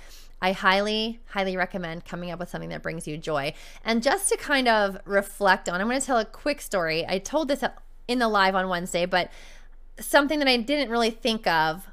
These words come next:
whenever I was enjoying something like coffee or tea in the evenings. Um, it was when I had a coworker, Allie Sansone. I love her so much. She's one of the most amazing people in the world. She is truly sunshine. She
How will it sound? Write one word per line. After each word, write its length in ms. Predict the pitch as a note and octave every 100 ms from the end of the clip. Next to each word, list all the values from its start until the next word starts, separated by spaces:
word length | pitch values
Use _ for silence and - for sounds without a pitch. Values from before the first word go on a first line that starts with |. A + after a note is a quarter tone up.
| -
whenever 440 | - G3+ G3 F#3 F3+
I 140 | F3
was 180 | F3 F3+
enjoying 500 | F3+ F#3 G3 F#3 E3+
something 480 | E3+ E3+ D#3 E3 G3
like 220 | E4+ F#4
coffee 420 | - D#3 - D#3+
or 140 | D#3 D3+
tea 260 | - E3
in 60 | D#3+
the 120 | D#3
evenings. 320 | E3 D#3+ D#3 - - - - - - - -
Um, 340 | A3+ G#3 G3+ G3 - -
it 100 | A3+
was 140 | A#3 A3+
when 140 | A3+
I 60 | A3+
had 460 | A#3+ A#3 A3+ A#3
a 60 | G#3
coworker, 680 | - G#3+ F#3 F3+ G3 A3 A#3 -
Allie 260 | F3 F#3+
Sansone. 560 | G#3 A#3 A3+ A#3 F3 F3+
I 120 | E3+
love 220 | F3 E3
her 140 | - E3+
so 320 | - - E3+
much. 280 | F#3 D#3 D3
She's 180 | G3 F#3
one 140 | F#3
of 60 | F3
the 140 | E3
most 240 | D#3+ E3 -
amazing 500 | F#3 F#3+ F#3 G3 G3+
people 240 | G#3 F#3+
in 80 | F#3
the 100 | F#3
world. 360 | F3+ E3 D#3+ E3
She 180 | -
is 180 | F3+ F3+ - - -
truly 640 | - C4+ D4 D#4 B3 F#3+
sunshine. 800 | F#3 - G3 F#3 - D#3 D3+ D#3 - - - -
She 600 | - - A3 G#3 G3+